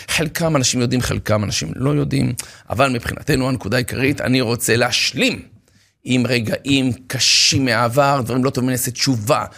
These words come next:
אני אתחזק בעזרת השם, אני לא מוותר לעצמי, אבל להשלים עם רגעים קשים שהיה לנו, בגלל דברים שאנחנו עשינו, בגלל דברים שאנשים עשו לנו, וכן הלאה. די לריב עם זה.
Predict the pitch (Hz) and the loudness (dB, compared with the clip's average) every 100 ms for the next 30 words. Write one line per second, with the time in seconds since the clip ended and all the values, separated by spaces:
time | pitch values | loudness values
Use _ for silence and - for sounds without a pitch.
0 | - - 127 131 - 147 98 151 - 120 | -10 -4 -2 -2 -2 -2 -2 -2 -2 -4
1 | 123 120 131 - 120 135 143 151 - 156 | -4 -2 -2 -2 0 0 -2 -2 -2 0
2 | 117 - 107 104 110 101 98 151 196 190 | 0 -2 -4 -6 -6 -6 0 4 4 2
3 | - - _ 107 110 - - 120 139 147 | -6 -20 _ -8 -4 0 0 2 2 2
4 | 147 143 - 110 113 104 113 117 113 110 | 0 -4 -6 -4 -4 -2 -2 -2 -4 -4
5 | - 113 107 - 127 147 147 143 - _ | -4 -4 -4 0 2 2 0 -6 -14 _
6 | _ _ - 104 110 107 107 - 175 180 | _ _ -12 -6 -6 -4 -6 -4 -2 -2
7 | 160 151 139 123 - _ _ 104 104 101 | -2 0 0 -2 -8 _ _ -6 -4 -4
8 | 120 117 - - - 123 120 127 143 170 | -8 -8 -8 -6 -8 -8 -8 0 2 2
9 | 151 139 - _ - 95 95 113 92 - | 0 -2 -10 _ -10 -8 -2 -2 -2 -8
10 | _ _ - 127 135 131 135 135 - _ | _ _ -14 0 2 2 0 -4 -12 _
11 | - 113 113 107 - - | -4 -2 0 -2 -4 -8